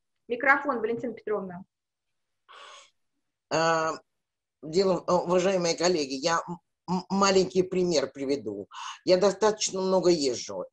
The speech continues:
Speaker 2: и, а, жестовый язык у людей моего поколения, а, его раньше называли нормированным жестовым языком, да. Я понимаю, что в любом языке существует,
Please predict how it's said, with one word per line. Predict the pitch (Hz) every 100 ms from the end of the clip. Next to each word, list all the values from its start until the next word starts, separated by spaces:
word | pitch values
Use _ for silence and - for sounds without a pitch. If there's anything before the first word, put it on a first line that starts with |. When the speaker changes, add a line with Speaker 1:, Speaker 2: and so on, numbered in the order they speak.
| -
Speaker 2:
и, | 196 165 110 - _ - - - - - -
а, | 143 151 151 147 143 - _ _ _ _ _
жестовый | 147 156 220 214 208 185 196
язык | 175 202 196
у |
людей | 202 180 196 185
моего | 190 190 214
поколения, | 220 190 165 160 147 123 107 98 123 _ - - - -
а, | - 143 147 135
его | 127 151 180 180 202 -
раньше | 143 170 208 196 -
называли | 175 151 139 156 165 160
нормированным | 143 147 156 156 165 190 180 147 143 131 135
жестовым | 160 165 - 147 147
языком, | 156 139 160 - 95 85 _ _ _ _
да. | 120 147 170 - - - - - -
Я | 175 180
понимаю, | 208 214 214 180
что | - 190
в |
любом | 185 196 202 190
языке | 160 151 160 147
существует, | 143 143 - 151 - 143 113